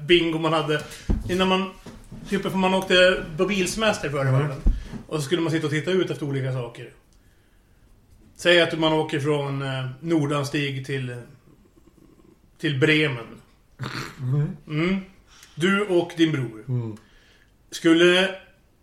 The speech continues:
Speaker 1: Och ni sitter och kör sådär. Det tar ju liksom mer än fem timmar.
Speaker 2: Mm.
Speaker 1: Skulle, det var ju tur då att ni inte...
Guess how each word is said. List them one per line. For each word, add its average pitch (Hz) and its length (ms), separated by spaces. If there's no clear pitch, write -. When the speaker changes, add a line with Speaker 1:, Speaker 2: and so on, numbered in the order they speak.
Speaker 1:
Och 170 140
ni 165 120
sitter 160 240
och 139 60
kör 143 200
sådär. 131 340
Det 147 60
tar 180 160
ju 180 80
liksom 170 220
mer 208 180
än 147 80
fem 131 240
timmar. - 280
Speaker 2:
Mm. 123 280
Speaker 1:
Skulle, 175 440
det 160 120
var 160 100
ju 156 60
tur 190 260
då 170 80
att 139 140
ni 160 120
inte... 139 600